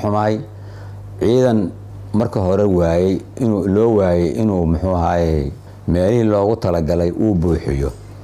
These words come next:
Markii uu macnaha oo laga codsaday, oo deegaanka uu ka codsadayna buuxin waayey, waan ka xumahay. Markii wax buuxiya la helay, in la soo duulo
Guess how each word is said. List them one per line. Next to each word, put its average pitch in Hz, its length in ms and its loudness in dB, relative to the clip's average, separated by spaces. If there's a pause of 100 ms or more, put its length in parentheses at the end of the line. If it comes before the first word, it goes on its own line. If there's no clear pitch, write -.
(200)
Markii 113 460 0
uu 95 240 2
macnaha 98 400 0 (180)
oo 90 120 2
laga 98 260 2
codsaday, 82 440 -2 (220)
oo 85 120 0
deegaanka 104 380 2
uu 90 60 0
ka 92 100 -4
codsadayna 92 500 0
buuxin 85 440 0
waayey, 85 320 0 (380)
waan 87 180 -2
ka 113 140 -4
xumahay. 85 420 0
Markii 82 540 0 (260)
wax 107 160 0
buuxiya 87 400 2
la 87 120 2
helay, 69 280 -2 (560)
in 101 140 0
la 92 80 0
soo 92 260 0
duulo 98 460 0